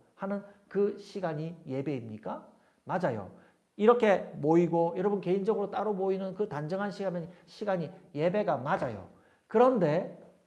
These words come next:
반대로 그 예배의 시간을 멈추고 여러분 삶 속으로 나아가서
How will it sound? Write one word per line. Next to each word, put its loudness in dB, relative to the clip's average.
반대로 6
그 4
예배의 10
시간을 4
멈추고 0
여러분 2
삶 -4
속으로 -2
나아가서 0